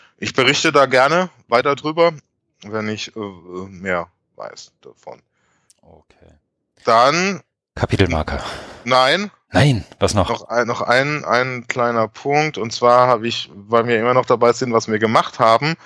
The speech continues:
Speaker 2: Ah.
Speaker 1: Ich habe mich dann, ähm, immer noch oder weiterhin, das soll jetzt nicht so negativ klingen, immer noch, sondern, äh, fortwährend, äh, mit der Vorbereitung vom O E R Festival beschäftigt in verschiedenen Teilaktivitäten, wie dem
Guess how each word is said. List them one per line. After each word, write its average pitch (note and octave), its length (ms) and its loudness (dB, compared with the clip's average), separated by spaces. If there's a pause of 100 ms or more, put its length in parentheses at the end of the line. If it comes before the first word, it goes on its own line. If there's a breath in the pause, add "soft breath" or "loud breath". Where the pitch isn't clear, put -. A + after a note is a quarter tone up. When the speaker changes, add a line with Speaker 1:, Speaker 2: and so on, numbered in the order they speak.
(140 loud breath)
Speaker 2:
Ah. G2+ 320 -4
Speaker 1:
Ich C#3 240 -4
habe C#3 200 0
mich C3 180 -4
dann, C3 280 2 (180)
ähm, A#2 480 0 (540)
immer B2 300 2
noch B2+ 360 2
oder G2+ 240 0
weiterhin, A#2+ 720 2 (140)
das F#2 80 -18
soll A2 140 4
jetzt G2+ 100 0
nicht G2 160 0
so G2+ 80 -2
negativ A2 520 -2
klingen, C#3 260 -4
immer A#2 260 -4
noch, C#3 240 -6 (360 soft breath)
sondern, G#2 480 0
äh, G2 140 -2
fortwährend, C3 920 0
äh, A2 260 4
mit A#2 320 -2
der C3+ 80 2
Vorbereitung B2 720 0
vom C#3+ 240 -2
O A#2+ 180 2
E A#2 60 6
R G#2 400 2
Festival G#2+ 460 2
beschäftigt - 600 -6
in B2 260 -6 (280 loud breath)
verschiedenen C#3+ 560 0
Teilaktivitäten, F#2 1080 -4 (400 soft breath)
wie B2 300 -2 (300 soft breath)
dem A2 260 2